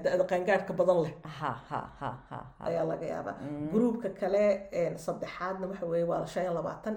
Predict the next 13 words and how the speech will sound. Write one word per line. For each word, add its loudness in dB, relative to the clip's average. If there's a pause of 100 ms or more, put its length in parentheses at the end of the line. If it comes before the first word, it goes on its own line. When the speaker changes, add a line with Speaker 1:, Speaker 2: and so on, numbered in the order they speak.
Speaker 1:
ilaa -2
afar -8
iyo -4
soddon. -4 (380)
Speaker 2:
Mm. -6 (560)
Speaker 1:
Af-, 0 (280)
afartan -2
iyo 0
shan -4
ilaa -2
konton -2
iyo 2
shan. -6